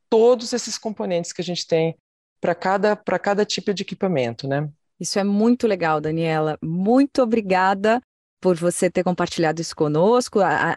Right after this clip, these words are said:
Speaker 2: importância da manutenção preventiva pra evitar a, a manutenção corretiva, né, e prejudicar todo o fluxo desse centro que é cultural, que é tão importante pra São Paulo.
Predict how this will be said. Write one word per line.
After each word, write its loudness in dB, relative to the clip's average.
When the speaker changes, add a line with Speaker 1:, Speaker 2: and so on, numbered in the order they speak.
Speaker 2:
importância 2
da 2
manutenção 0
preventiva 0
pra 0
evitar 0
a, -2
a 2
manutenção -2
corretiva, 0
né, 2
e 2
prejudicar -2
todo 0
o -6
fluxo -2
desse 0
centro 0
que -6
é 0
cultural, 0
que -2
é 0
tão -4
importante -2
pra -2
São -2
Paulo. 0